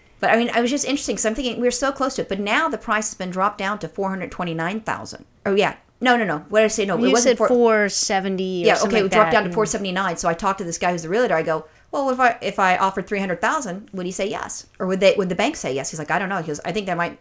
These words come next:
Speaker 1: you know, go as low as four twenty." So now we went from five nineteen to four twenty. So I just got a hundred thousand dollars off.
Speaker 2: Yeah, now it sounded like it might be a good deal.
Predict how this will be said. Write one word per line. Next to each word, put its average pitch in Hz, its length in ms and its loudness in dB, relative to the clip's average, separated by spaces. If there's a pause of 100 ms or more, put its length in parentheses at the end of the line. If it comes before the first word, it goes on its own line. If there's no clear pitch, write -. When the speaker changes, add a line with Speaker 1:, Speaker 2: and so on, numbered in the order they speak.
Speaker 1:
you 170 80 -8
know, 151 160 -6 (120)
go 185 100 0
as 165 120 2
low 175 120 2
as 151 120 -4
four 156 160 -4
twenty." - 440 -4 (220)
So - 140 -4
now 233 180 6
we 247 120 4
went 226 180 0
from 202 140 -6
five 233 340 4
nineteen 233 500 -2
to 196 80 -8
four 202 220 -2
twenty. 202 220 -4
So 196 140 -2
I 233 120 4
just 269 160 -6
got 202 140 2
a 175 40 0
hundred 190 240 -4
thousand 165 240 -2
dollars 151 300 -2
off. 135 360 -4
Speaker 2:
Yeah, 247 280 -4
now 202 180 -4
it 349 80 -6
sounded 214 260 -2
like 202 140 -2
it 214 60 -4
might 202 200 -2
be 233 100 0
a - 20 -4
good 214 220 0
deal. 226 320 -6